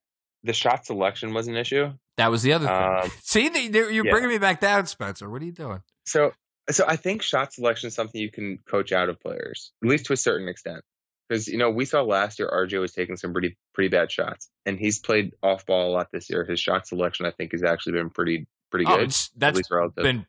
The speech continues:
Speaker 2: pristine for more or less.
Speaker 1: Yeah.
Speaker 2: Yeah.
Speaker 1: Um, so I think that the shot selection will improve. So then it's just a question of whether or not he'll be able to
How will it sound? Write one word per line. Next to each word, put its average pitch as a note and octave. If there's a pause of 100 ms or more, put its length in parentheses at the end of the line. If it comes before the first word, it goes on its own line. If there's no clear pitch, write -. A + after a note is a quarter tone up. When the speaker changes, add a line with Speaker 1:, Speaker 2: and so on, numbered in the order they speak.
Speaker 2:
pristine G2+
for F#2+
more G#2+
or F2+
less. F2+
Speaker 1:
Yeah. G2+ (880)
Speaker 2:
Yeah. F#2
Speaker 1:
Um, - (840)
so A#2
I G#2+
think C#3
that -
the A2
shot G2+
selection G2
will F#2+
improve. F2+
So -
then G2
it's G2+
just -
a F#2 (140)
question F#2
of F2
whether F2+
or F2+
not F2 (100)
he'll F#2+
be F2
able F2
to E2+